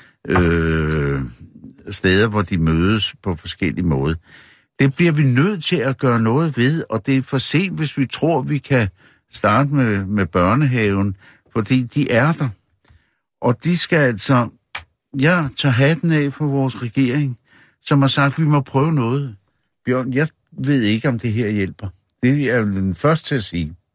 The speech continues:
Jeg ved det ikke. Men hvis vi ikke gør noget, prøv at se, gå til Tyskland, Holland, alle, alle andre lande, de er jo også i gang med, med noget af det her. Vi bliver nødt til på en eller anden måde, ellers bliver vi altså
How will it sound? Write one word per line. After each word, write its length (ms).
Jeg 120
ved 180
det 80
ikke. 220
Men 300
hvis 220
vi 60
ikke 260
gør 100
noget, 360
prøv 140
at 80
se, 280
gå 100
til 180
Tyskland, 480
Holland, 440
alle, 340
alle 220
andre 300
lande, 280
de 100
er 20
jo 120
også 220
i 120
gang 320
med, 300
med 160
noget 380
af 100
det 180
her. 200
Vi 100
bliver 220
nødt 520
til 280
på 160
en 300
eller 160
anden 220
måde, 260
ellers 280
bliver 220
vi 160
altså 380